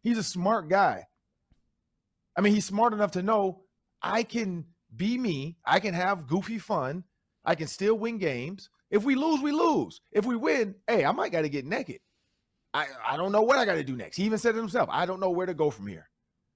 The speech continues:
<laughs> But, hey, he's having fun doing it. But, but Sam, in my opinion, these executives that are making these comments, they're, it's just old, antiquated, and they're hating.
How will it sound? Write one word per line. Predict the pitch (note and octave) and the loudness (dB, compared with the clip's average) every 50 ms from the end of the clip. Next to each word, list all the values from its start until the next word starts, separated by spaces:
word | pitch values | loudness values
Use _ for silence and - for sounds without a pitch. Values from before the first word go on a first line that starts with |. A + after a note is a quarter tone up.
| _ _ _ | _ _ _
<laughs> | - - - - - - C4 A3+ A2+ A2 - | -16 -14 -14 -14 -12 -8 -8 -8 -8 0 2
But, | E3+ E3+ D#3 - - - - - - - - | 2 2 2 0 -4 -14 -20 -20 -14 -4 -2
hey, | E3+ E3 C3+ G2+ E2+ - _ | 0 0 0 -2 -6 -12 _
he's | - C#3 C#3 D3 | -8 -4 0 2
having | E3+ D3 C#3 A#2+ | 2 0 0 -2
fun | C#3+ C3+ B2 | -4 -4 -2
doing | A#2+ B2+ B2+ A2 F#2+ | -2 -2 -4 -4 -6
it. | D#2+ - _ _ _ _ _ | -10 -14 _ _ _ _ _
But, | - G3 G3 E3+ | 0 0 2 4
but | F#3 F#3 | 2 2
Sam, | - G3 F#3+ F#3+ F#3 | 4 4 4 4 4
in | F3+ | 4
my | F3 F3+ F#3 | 2 2 2
opinion, | F3 E3+ F#3 F#3 F#3 F3+ F3 D#3+ - _ _ | 2 0 -2 -4 -4 -6 -6 -8 -12 _ _
these | - A3+ G#3+ F3 | -4 -2 0 0
executives | D#3 D3 E3+ E3+ E3 E3+ E3 E3+ D3+ C#3+ | 2 2 2 2 2 0 -2 -2 -2 -2
that | C3+ | -4
are | C3 | -4
making | C3+ D3 D3+ C#3+ D3 | -2 -4 -4 -4 -8
these | C#3 B2+ | -10 -10
comments, | - C#3 C3+ C3+ C#3+ C#3+ C3+ - _ _ _ _ _ _ _ _ | -8 -6 -6 -6 -6 -6 -10 -12 _ _ _ _ _ _ _ _
they're, | - G4 A3+ - _ _ | 0 0 0 -2 _ _
it's | F#3+ G3+ - | 0 0 2
just | - F#3 D#3+ - - - | 0 -4 -4 -4 -2 0
old, | D3+ D#3+ D#3+ E3 D#3+ E3 - - | 0 2 2 0 -2 -2 -4 -4
antiquated, | C3+ C#3+ C#3+ C3 C#3 - - C#3+ C3+ C3+ C3 C3+ - | -2 -2 -2 -4 -6 -6 -4 -2 -2 0 -2 -2 -4
and | - A2+ | -6 -8
they're | A#2 G#2 F#2+ | -8 -8 -6
hating. | A2 A#2+ B2 G2+ E2 - | -6 -6 -6 -6 -8 -12